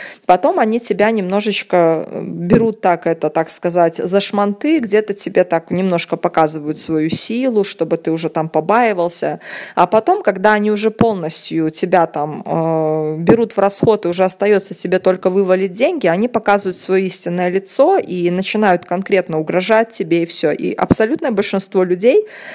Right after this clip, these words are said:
молниеносно поддаётся на эти угрозы. То есть вместо того, чтобы сказать: "Слышишь ты, я тебя записываю, тут ты, ты мне угрожать не будешь, преступник здесь ты,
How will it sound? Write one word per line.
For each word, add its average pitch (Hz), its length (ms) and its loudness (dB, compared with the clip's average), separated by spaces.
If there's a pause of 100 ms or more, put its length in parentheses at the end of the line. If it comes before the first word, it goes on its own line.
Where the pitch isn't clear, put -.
(180)
молниеносно 208 720 2
поддаётся 170 580 0
на 160 160 0
эти 165 160 -2
угрозы. 156 380 -2
То 185 100 0
есть 196 180 0
вместо 262 300 0
того, 254 240 2
чтобы 170 280 -4
сказать: 180 440 0
"Слышишь - 440 0
ты, 143 320 0 (140)
я 202 200 6
тебя 214 180 2
записываю, 208 600 0
тут - 280 -10
ты, 220 140 0
ты 214 220 2
мне 262 180 4
угрожать 233 460 2
не 214 80 0
будешь, 190 320 0
преступник 208 560 -2
здесь 196 240 2
ты, 302 100 -2